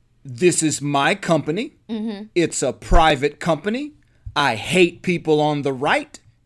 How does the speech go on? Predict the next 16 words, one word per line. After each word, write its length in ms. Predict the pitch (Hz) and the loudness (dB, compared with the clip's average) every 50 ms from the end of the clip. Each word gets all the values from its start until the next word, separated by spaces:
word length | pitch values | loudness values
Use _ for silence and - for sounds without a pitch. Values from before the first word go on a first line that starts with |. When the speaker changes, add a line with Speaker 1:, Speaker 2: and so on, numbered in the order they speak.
| _ - | _ -8
Speaker 1:
and 340 | 175 185 196 196 196 185 180 | -6 -4 -2 -2 -2 -4 -4
you're 300 | 175 165 170 170 175 151 | -4 0 2 2 2 0
banned." 640 | 131 113 107 104 151 139 117 101 90 78 - - _ _ _ _ _ _ - | -4 -6 -4 -2 -2 -2 -2 -6 -12 -18 -20 -20 _ _ _ _ _ _ -10
Speaker 2:
Yeah. 200 | 302 320 285 214 - _ - | -6 -6 -6 -6 -8 _ -2
Speaker 1:
That's 260 | - - 220 220 - | 0 0 0 0 -4
what 140 | 233 254 254 | -8 -8 -8
he 60 | 247 | -8
should 220 | - - 240 196 | -8 -8 -8 -8
say. 280 | - - 190 139 107 - _ _ _ _ - | -6 -4 -4 -4 -4 -8 _ _ _ _ -8
If 200 | - 160 151 - | -8 -8 -6 -4
he's 200 | 156 151 143 - - - - | -6 -6 -6 -8 -12 -8 -6
honest, 580 | 185 247 302 339 285 165 117 117 - - _ - | -4 -2 -2 -2 -2 -4 -6 -8 -12 -14 _ -8
if 180 | 165 156 - | -8 -8 -6
he 200 | - 214 247 269 | -8 -6 -6 -6
were 320 | 269 247 254 247 247 - - | -4 -2 -2 -2 -2 -2 -2
honest, 640 | - 254 285 262 196 127 104 92 107 - - - - | -2 -2 0 0 -2 -4 -4 -8 -12 -14 -16 -16 -18